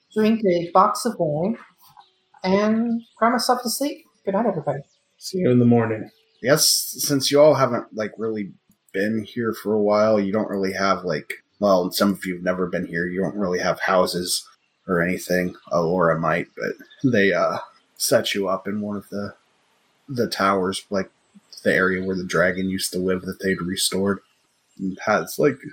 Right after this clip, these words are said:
Speaker 3: separate rooms and stuff, so that's where you'll be spending the night. Uh, so you go to bed. Give me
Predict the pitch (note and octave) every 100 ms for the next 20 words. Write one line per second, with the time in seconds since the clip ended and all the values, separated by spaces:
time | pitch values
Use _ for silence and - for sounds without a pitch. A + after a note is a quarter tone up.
0 | - - B2 A2 - G2 G#2 G2 F#2+ F#2+
1 | F#2+ - G2 G2 - - F2 F#2+ _ _
2 | _ _ - G#2+ - B2+ B2 B2+ B2 B2+
3 | B2+ B2+ - C3 C3 C3+ C3 C#3+ B2+ A#2+
4 | _ _ _ _ _ - G#2 G#2 G#2+ G#2+
5 | G2+ B2+ B2+ B2 C#3+ C#3 A#2+ C3+ _ _
6 | _ _ _ D3 D#3 F3 E3 D3 G#2+ A2+
7 | A#2+ A#2+ A2+ A2+ A2+ A2